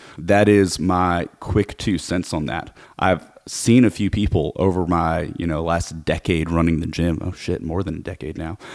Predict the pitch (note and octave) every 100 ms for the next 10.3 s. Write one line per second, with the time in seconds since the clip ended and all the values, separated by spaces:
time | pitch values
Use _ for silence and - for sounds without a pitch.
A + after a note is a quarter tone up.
0 | - - G2+ - C3 B2+ - G2+ G2+ A2
1 | F2 D#2 - _ _ _ _ _ F2+ -
2 | - - G#2+ G2 A2+ G#2+ F#2 G2+ F#2+ E2+
3 | F2+ A#2+ - E2+ F2 D#2+ F2+ F#2 F2 D#2+
4 | E2 D#2 G2+ - - - - _ _ F#2+
5 | G2 F2+ - G2 D#2 G2 G2 G2 F#2 E2+
6 | D#2 D#2+ F2 - B2 - - - B2 B2+
7 | D3 D3 _ - D#2+ D#2 - G2+ F#2+ G2
8 | - F#2+ F#2 E2+ E2 F#2+ B2 C#3 A#3+ E2+
9 | E2+ F#2+ - E2 E2 G2 - - E2 D2
10 | G1+ - -